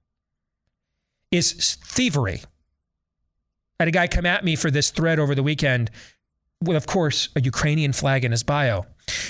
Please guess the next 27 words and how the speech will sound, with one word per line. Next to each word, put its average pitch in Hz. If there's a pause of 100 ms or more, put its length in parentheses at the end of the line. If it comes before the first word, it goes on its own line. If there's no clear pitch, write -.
(140)
And 165
I, 156
I 170
said, 180 (640)
You 185
know 214
what? 196 (2500)
Use 165
your 190
dwellings, 127 (260)
your 175
possessions. 123 (640)
Tithe 180
with 160
them. 131 (840)
Tithe 214
with 202
them 202
and 190
open 196
up 175 (760)
do 214
what 233
Martha's 202
Vineyard 190
would 170
not. 113